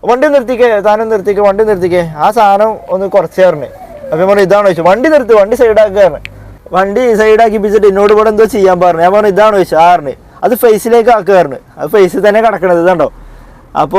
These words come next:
അത് മേലേക്ക് ആക്കാൻ പറഞ്ഞു. ഞാൻ പറഞ്ഞു, "ഇത് ഫേസിലേക്ക്, ഇത് ഫേസും കാലും, ഇത് കാല് മാത്രമാണ്" പറഞ്ഞു. "ആ,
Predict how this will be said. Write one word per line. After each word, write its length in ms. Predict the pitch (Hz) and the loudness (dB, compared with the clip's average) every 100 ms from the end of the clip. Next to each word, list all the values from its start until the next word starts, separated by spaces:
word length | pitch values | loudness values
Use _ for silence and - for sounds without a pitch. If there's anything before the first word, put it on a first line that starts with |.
| 202 | 2
അത് 80 | 196 208 | 2 2
മേലേക്ക് 280 | 190 175 196 | 2 2 0
ആക്കാൻ 180 | 170 180 | 0 0
പറഞ്ഞു. 160 | 175 156 | 0 0
ഞാൻ 80 | 156 175 | -2 0
പറഞ്ഞു, 200 | 170 185 175 | 0 0 0
"ഇത് 100 | 160 214 | -2 -2
ഫേസിലേക്ക്, 600 | 220 180 - 180 175 170 156 - | 2 0 0 -2 0 -2 -6 -6
ഇത് 80 | 156 196 | -8 -2
ഫേസും 320 | 190 175 196 190 | -2 -2 -4 -2
കാലും, 300 | 180 160 165 160 | 2 2 0 -4
ഇത് 60 | 185 175 | -2 2
കാല് 260 | 160 165 185 | 2 0 0
മാത്രമാണ്" 400 | 170 147 165 165 | 0 0 -2 0
പറഞ്ഞു. 140 | 143 113 - - - | -2 -4 -14 -14 -14
"ആ, 20 | - | -2